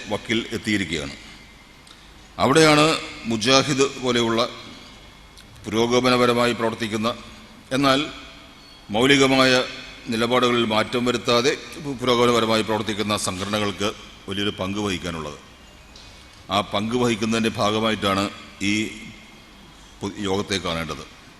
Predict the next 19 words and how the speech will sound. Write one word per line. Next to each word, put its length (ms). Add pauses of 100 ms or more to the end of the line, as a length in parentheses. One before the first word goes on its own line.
(880)
അവിടെ 180
നിങ്ങൾ 140 (100)
തുറന്ന 220 (120)
സംവാദം 400
എന്ന് 160
പറയുമ്പോൾ 320
അ-, 140
അഭിപ്രായങ്ങൾ 520
വരട്ടെ. 280 (1900)
അഭിപ്രായങ്ങൾ 520 (100)
പലത് 200
വരുമ്പോഴാണല്ലോ 540
അതിൽ 160
നിന്ന് 200 (160)
സ്വീകാര്യമായി 580
നമുക്ക് 180 (140)
സ്വീകരിക്കാൻ 500
കഴിയുക. 260 (1500)
ചുംബിക്കുന്നവർക്കും 880